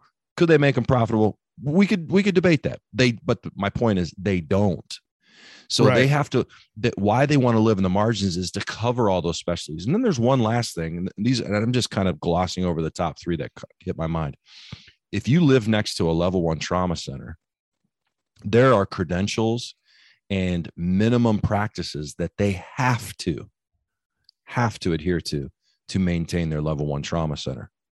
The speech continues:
Speaker 1: status. Okay.
Speaker 2: Right.
Speaker 1: And every one of those comes from the margins, every one of them, because they don't get more money just 'cause they're level one. Th-, that's not necessarily true. They do in certain circumstances,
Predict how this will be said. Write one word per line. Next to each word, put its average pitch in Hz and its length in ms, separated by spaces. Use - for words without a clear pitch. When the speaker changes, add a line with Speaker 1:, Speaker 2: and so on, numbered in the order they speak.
Speaker 1:
status. - 540
Okay. - 120
Speaker 2:
Right. 120 280
Speaker 1:
And 104 280
every 120 380
one 113 240
of 87 180
those 80 560
comes 85 240
from 95 220
the 107 40
margins, 127 520
every 123 220
one 170 200
of 104 60
them, 78 120
because 117 260
they 127 100
don't 165 240
get 170 200
more 139 180
money 151 500
just 139 200
'cause 135 180
they're 113 160
level 104 300
one. 110 160
Th-, - 300
that's 151 260
not 120 180
necessarily 98 440
true. 78 200
They 107 160
do 143 280
in 123 100
certain 98 300
circumstances, - 720